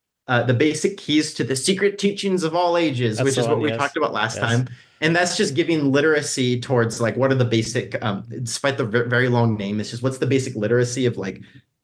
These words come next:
Speaker 1: what everyone throughout the whole world, throughout all recorded history is generally saying.
Speaker 2: Right, yeah, yeah,
Speaker 1: A-,
Speaker 2: yeah.
Speaker 1: and they said it through myths, but mostly imagery. So now you could go to a museum, like, any museum, and be like,
Speaker 2: Right.
Speaker 1: "Oh, that,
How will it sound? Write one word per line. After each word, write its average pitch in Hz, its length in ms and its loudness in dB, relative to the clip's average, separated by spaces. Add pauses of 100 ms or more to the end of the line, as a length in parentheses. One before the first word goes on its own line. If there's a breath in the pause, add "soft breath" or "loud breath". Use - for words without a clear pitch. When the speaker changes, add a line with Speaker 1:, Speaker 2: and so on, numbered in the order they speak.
(320)
Speaker 1:
what 123 220 0
everyone 143 460 4
throughout 131 240 0
the 156 80 0
whole 127 240 2
world, 117 380 0
throughout 117 260 2
all 120 200 2
recorded 117 440 0
history 117 380 -2
is 113 280 -4
generally 127 600 2
saying. 139 600 -4
Speaker 2:
Right, 113 340 0
yeah, 107 200 -4
yeah, 95 180 -8
Speaker 1:
A-, - 40 0
Speaker 2:
yeah. 160 60 2 (120)
Speaker 1:
and 175 120 2
they 160 200 2
said 196 360 0
it 170 200 0
through 147 220 0
myths, 135 420 0
but - 200 0
mostly 131 360 2
imagery. 120 420 0
So 135 140 -2
now 156 100 2
you 233 100 2
could 143 120 -8
go 147 120 2
to 139 160 0
a - 20 2
museum, 107 540 0
like, 98 240 -4
any 156 180 2
museum, 98 420 0
and 98 80 -2
be 104 120 -2
like, 95 280 -8
Speaker 2:
Right. 107 460 0
Speaker 1:
"Oh, 254 420 0
that, 240 340 -2